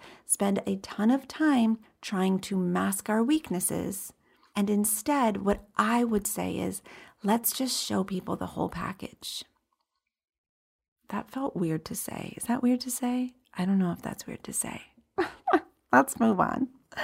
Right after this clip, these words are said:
This one was completely mind-blowing for me. Top takeaway number four,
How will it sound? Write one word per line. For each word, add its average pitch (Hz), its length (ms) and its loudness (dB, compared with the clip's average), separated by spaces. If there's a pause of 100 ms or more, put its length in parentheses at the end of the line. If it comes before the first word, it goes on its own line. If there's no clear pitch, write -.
(1400)
This 269 200 6
one 330 180 6
was 339 160 2
completely 226 560 4
mind-blowing 180 600 2
for 190 120 -2
me. 349 320 4 (800)
Top - 420 0 (160)
takeaway 180 720 -2 (120)
number 285 360 6
four, 175 520 2